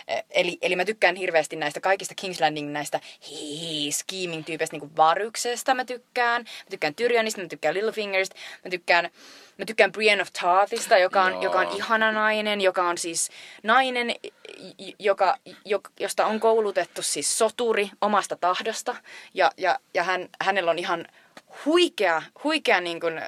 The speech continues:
Speaker 1: oma seikkailu Jaime Lannisterin kanssa, ja hän, hä-, häne-, hän on, hänellä on erittäin suuri,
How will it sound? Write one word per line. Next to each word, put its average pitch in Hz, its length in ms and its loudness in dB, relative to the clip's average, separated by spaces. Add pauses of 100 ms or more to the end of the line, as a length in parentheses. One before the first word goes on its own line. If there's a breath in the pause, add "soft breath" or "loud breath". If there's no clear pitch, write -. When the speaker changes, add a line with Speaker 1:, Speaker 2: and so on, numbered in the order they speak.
(100)
Speaker 1:
oma 202 240 2
seikkailu 170 580 0 (340 loud breath)
Jaime 320 240 4
Lannisterin 285 540 2
kanssa, 160 320 -2
ja 165 100 4
hän, 247 240 4 (120)
hä-, 254 240 0
häne-, 247 240 0 (100)
hän 254 160 0
on, 202 180 -2
hänellä 262 300 2
on 190 120 2
erittäin 220 420 -2
suuri, 165 360 -6